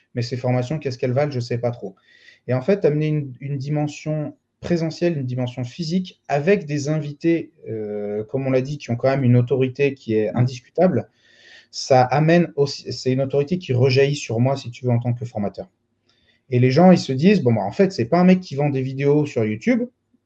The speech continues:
c'est un organisme de formation qui organise des vrais événements physiques. »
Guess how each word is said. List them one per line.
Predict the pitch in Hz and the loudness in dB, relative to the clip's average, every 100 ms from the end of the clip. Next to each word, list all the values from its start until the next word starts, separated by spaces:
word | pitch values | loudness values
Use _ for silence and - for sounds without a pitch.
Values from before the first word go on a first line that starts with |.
| _ | _
c'est | - - 202 | -4 4 6
un | 180 160 | 8 6
organisme | 151 147 147 - | 6 6 2 2
de | 127 120 | 2 4
formation | 120 120 117 202 | 4 4 4 0
qui | 190 - - | -2 -6 -2
organise | 135 135 143 170 214 127 | 0 4 4 6 2 2
des | 120 | 0
vrais | 120 151 190 135 | 2 2 2 2
événements | 120 127 160 190 | 0 2 2 0
physiques. » | 180 156 160 214 - | -2 -8 -6 -6 -10